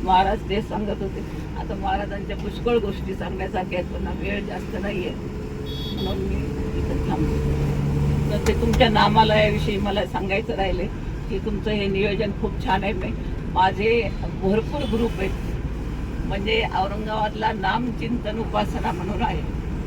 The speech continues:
त्या लोकांनी नियमच केलेला आहे की दररोज, अ, रात्री झोपायच्या आधी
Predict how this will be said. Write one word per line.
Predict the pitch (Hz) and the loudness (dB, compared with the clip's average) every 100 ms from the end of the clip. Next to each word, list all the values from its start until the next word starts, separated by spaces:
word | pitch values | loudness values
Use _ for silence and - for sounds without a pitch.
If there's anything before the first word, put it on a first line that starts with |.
| - - - | -4 -4 -2
त्या | 190 214 233 | 4 6 6
लोकांनी | 220 214 226 226 240 | 4 2 2 2 2
नियमच | 233 226 247 262 285 277 | 2 2 2 2 0 -2
केलेला | 247 220 202 175 | 2 2 2 2
आहे | 156 147 147 - - - - - 196 | 2 0 -6 -6 -6 -6 -4 -4 -2
की | 208 | -2
दररोज, | 214 214 240 254 240 208 | 0 2 4 2 2 0
अ, | 214 208 | 2 2
रात्री | 202 214 226 233 | 2 0 0 0
झोपायच्या | 214 202 208 226 226 214 | 0 0 0 0 0 0
आधी | 202 - 190 | 0 0 -2